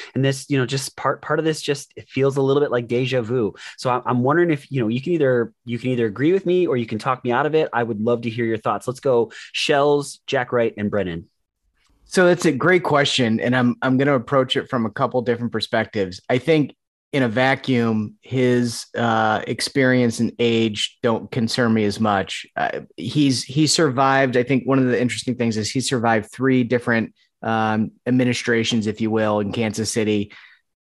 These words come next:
Speaker 2: has studied under three different philosophies, uh, is sharp enough and qualified enough that three different general managers said, "I need to keep that guy around."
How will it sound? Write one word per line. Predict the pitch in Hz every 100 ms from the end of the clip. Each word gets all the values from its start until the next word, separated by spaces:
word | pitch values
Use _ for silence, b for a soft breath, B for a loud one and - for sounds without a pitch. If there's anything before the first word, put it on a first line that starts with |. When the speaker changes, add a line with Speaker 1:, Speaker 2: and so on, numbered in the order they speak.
| _
Speaker 2:
has | 120 120
studied | - 135 127
under | 123 120
three | 117 131
different | 120 117 110
philosophies, | 123 107 107 117 104 107 104 104 - B B -
uh, | 113 107 -
is | 120
sharp | 117 - 135 131
enough | 135 127 123 120
and | 120
qualified | - 127 123 117 123 120
enough | 117 117 117 113 -
that | 120 110 110 - _ -
three | - 143
different | 139 135 135 123
general | 127 120
managers | 113 117 117 113 110
said, | - 110
"I | 110
need | 113
to | 107
keep | - 117
that | 120 101
guy | 110 107
around." | 107 110 107 98 98